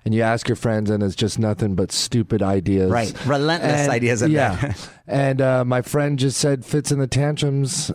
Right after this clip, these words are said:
Speaker 1: And we're like, "That just totally works," 'cause anybody that's seen us play live knows that we put on, uh, a pretty high energy show. So it just kinda worked. People like to throw th-, uh,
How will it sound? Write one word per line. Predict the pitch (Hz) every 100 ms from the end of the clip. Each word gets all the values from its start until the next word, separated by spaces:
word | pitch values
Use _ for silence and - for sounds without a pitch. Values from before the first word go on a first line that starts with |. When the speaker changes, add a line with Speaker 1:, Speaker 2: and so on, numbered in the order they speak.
| -
Speaker 1:
And | 113 110 104 101
we're | 101
like, | 98 90
"That | - 110 117 _ -
just | 113 - -
totally | 123 117
works," | 104 110 110
'cause | - 120 101 -
anybody | 120 117 117
that's | 107 104
seen | - 110
us | 98
play | - 110 98
live | 98 98
knows | 98 101 90
that | 95
we | 92
put | 92 117 101
on, | 98 95
uh, | 90 92 95 87 85 85
a | 101
pretty | - 113 98
high | 101 98
energy | 98 98 98 95
show. | - 110 123
So | -
it | 123
just | 127 -
kinda | 127 127
worked. | 127 95
People | 123 117
like | 117 104
to | 110
throw | 107 101
th-, | 98 101 -
uh, | 101